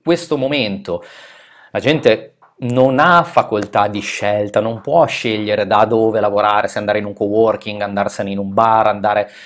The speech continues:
eh, starsene a casa mentre i figli sono a scuola, tranquilli, non può, eh, andarsene in un parco, non può far niente, è obbligata a stare a casa,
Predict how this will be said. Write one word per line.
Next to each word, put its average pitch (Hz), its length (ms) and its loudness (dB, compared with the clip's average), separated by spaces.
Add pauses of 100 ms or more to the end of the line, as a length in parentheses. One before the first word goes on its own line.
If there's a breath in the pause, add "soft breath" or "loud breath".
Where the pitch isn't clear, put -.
(120 loud breath)
eh, - 160 -4
starsene 104 460 -2
a 98 40 -6
casa 107 340 4
mentre 104 240 -6
i - 20 -4
figli 107 220 -6
sono 98 180 -8
a 90 40 -14
scuola, 120 440 2
tranquilli, 110 540 -4
non 107 200 -6
può, 120 400 4
eh, - 60 -6
andarsene 98 1040 0
in 104 80 -6
un 101 180 -10
parco, 104 300 -2
non 220 140 -4
può 240 120 2
far 202 220 2
niente, 98 800 -6 (360)
è 226 140 4
obbligata 196 680 2
a - 40 0
stare 120 520 -2
a 90 140 -10
casa, 90 580 -4